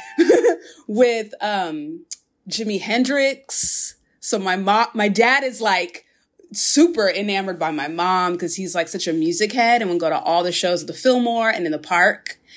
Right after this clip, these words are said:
in San Francisco then. So all the rockers, you know, like the Rolling Stones, he'd be there at the shows as a young kid and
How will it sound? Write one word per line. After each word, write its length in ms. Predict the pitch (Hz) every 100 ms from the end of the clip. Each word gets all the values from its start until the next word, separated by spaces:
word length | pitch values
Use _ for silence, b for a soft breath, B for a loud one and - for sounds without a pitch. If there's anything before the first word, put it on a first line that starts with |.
| B B
in 60 | 254
San 140 | 269
Francisco 440 | 269 269 262 - 294
then. 480 | 302 320 330 349 - B B B B B B
So 360 | - 220 190 -
all 220 | 208 220
the 120 | 220 214
rockers, 720 | 202 202 208 202 196 190 190
you 100 | 185
know, 280 | 175 165 156
like 300 | 160 143 -
the 80 | 175
Rolling 260 | 170 165
Stones, 380 | 165 220 208 208
he'd 200 | 202 180
be 160 | 233 254
there 160 | 202 170
at 80 |
the 60 | -
shows 560 | - - 220 170 147 165
as 120 | 170
a 60 |
young 400 | 160 165 160 160 156
kid 440 | 165 135 110 135
and 260 | 135 139